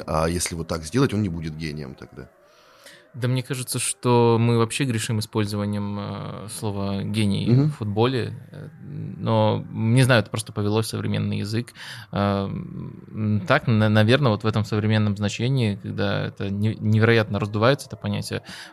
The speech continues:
Speaker 2: мне кажется, можно его использовать, э, и просто как вот аналог, э, чего-то, м, э, запредельного в плане, э, уровня п-, демонстрируемой игры. То есть ина-, а, иногда она может быть запредельной, иногда может не быть запредельной. То есть к-, можешь быть и не быть.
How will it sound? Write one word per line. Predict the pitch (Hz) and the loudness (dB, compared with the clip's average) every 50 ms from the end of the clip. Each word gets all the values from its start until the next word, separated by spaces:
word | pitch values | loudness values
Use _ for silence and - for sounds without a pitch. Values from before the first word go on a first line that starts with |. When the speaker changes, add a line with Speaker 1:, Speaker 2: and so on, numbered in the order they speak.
| _ | _
Speaker 2:
мне | - 107 104 | -2 -2 0
кажется, | - 110 107 - 107 | 0 -2 -4 -2 0
можно | 107 110 117 113 120 113 | 2 2 2 2 2 2
его | 107 107 135 107 | 2 0 -2 -4
использовать, | 104 - - 113 110 107 110 107 104 98 - - - - | -6 -4 0 0 0 0 0 -2 -4 -4 -6 -8 -10 -8
э, | 101 95 92 95 92 - | -6 -6 -6 -6 -6 -6
и | 101 98 | -6 -6
просто | 101 104 107 - - - | -2 -2 -2 -2 -2 -6
как | - 104 - - | -8 -8 -8 -8
вот | 101 - - - | -12 -10 -8 -6
аналог, | 92 98 101 104 104 104 101 - - - | -2 0 0 2 0 0 -4 -6 -12 -10
э, | 104 101 98 95 - - - - - - - _ _ - | -6 -4 -4 -4 -6 -8 -12 -20 -20 -20 -20 _ _ -8
чего-то, | - 107 104 110 110 110 - 107 104 101 101 101 98 95 | -4 0 2 2 2 2 2 4 4 6 6 4 2 0
м, | 98 95 95 92 95 - - | 0 -2 -4 -4 -6 -6 -4
э, | - 98 101 98 98 98 101 101 101 | -4 -2 0 0 -2 -2 -2 -2 0
запредельного | 98 117 107 117 110 104 113 117 117 117 110 104 104 98 95 | 0 0 2 2 2 4 6 6 6 6 4 2 0 -2 -4
в | - | -6
плане, | - _ 104 101 104 104 101 98 95 95 98 95 95 95 | -10 _ -2 0 2 2 2 2 0 -2 -2 -4 -6 -8
э, | - - - - - - - - 101 - 98 95 - 92 - - - - - - - - | -10 -12 -12 -14 -14 -14 -16 -14 -14 -14 -14 -14 -14 -14 -16 -16 -18 -18 -18 -18 -16 -4
уровня | - 123 120 120 107 107 104 98 | 0 4 4 6 6 6 4 4
п-, | - - - | 0 -6 -12
демонстрируемой | - 110 107 104 101 - 113 107 104 104 101 101 98 98 98 98 98 | -6 -2 -2 -2 0 -2 -4 -4 -2 -2 -2 -2 -2 -2 -2 -2 -2
игры. | 101 110 123 131 | -2 0 0 0
То | - - | 0 -2
есть | 101 - - - | -6 -10 -8 -8
ина-, | 104 104 - | -8 -8 -6
а, | - 113 | -6 -8
иногда | - - 123 120 117 123 | -4 -2 0 4 4 4
она | 117 110 107 | 4 4 2
может | 107 107 107 107 | 0 0 -2 -2
быть | 123 131 | -2 -4
запредельной, | 131 127 131 127 120 123 117 117 | -4 -4 -4 -4 -2 -2 -2 0
иногда | 110 107 101 107 113 107 - - - - - - | -2 -2 -2 -2 -2 -2 -2 -8 -16 -20 -10 -8
может | 110 104 - | -8 -8 -4
не | - 107 | -4 -4
быть | 104 113 107 | -4 -4 -4
запредельной. | - - 107 101 101 98 95 98 | -6 -10 -8 -8 -6 -6 -6 -6
То | - 101 | -8 -10
есть | 95 - - - 156 - | -12 -12 -14 -16 -20 -18
к-, | - 104 | -8 -2
можешь | 104 113 110 107 98 95 | -2 0 0 0 -2 -2
быть | 107 139 143 - | -4 -4 -4 -4
и | 117 | -6
не | 104 101 | -6 -4
быть. | 104 120 120 - - | -4 -4 -6 -6 -10